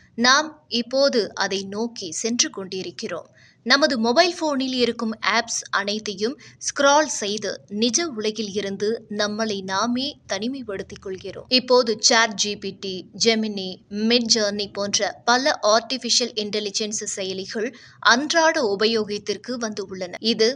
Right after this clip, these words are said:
பலர் செய்து முடிக்கும் வேலைகளை சுலபமாக செய்து முடிக்கின்றன. இதில் Adobe நிறுவனம் பத்து வகையான மிக வளர்ச்சியடைந்த ஏ ஐ ஏஜென்ட்டுகளை அறிமுகப்படுத்தி உள்ளது. அக்கவுண்ட்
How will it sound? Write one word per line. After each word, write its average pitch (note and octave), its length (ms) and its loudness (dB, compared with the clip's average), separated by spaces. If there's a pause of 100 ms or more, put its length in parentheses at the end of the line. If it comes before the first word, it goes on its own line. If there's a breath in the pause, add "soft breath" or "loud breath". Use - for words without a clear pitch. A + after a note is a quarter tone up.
(200)
பலர் A#3+ 440 4
செய்து D#4 320 2
முடிக்கும் A3+ 500 -4
வேலைகளை A#3 640 2 (120)
சுலபமாக B3 880 0
செய்து C#4 380 -4
முடிக்கின்றன. G3 600 -8 (300 soft breath)
இதில் C4 360 2 (120)
Adobe A#3+ 380 4
நிறுவனம் A#3+ 640 0
பத்து A#3 380 -2
வகையான G#3+ 640 0 (340 soft breath)
மிக A#3 360 2
வளர்ச்சியடைந்த A#3 920 0 (260)
ஏ A3+ 100 8 (200)
ஐ B3+ 40 0 (120)
ஏஜென்ட்டுகளை G#3 680 -2 (120)
அறிமுகப்படுத்தி G#3+ 840 -4
உள்ளது. F#3+ 360 -8 (120)
அக்கவுண்ட் D#4 440 0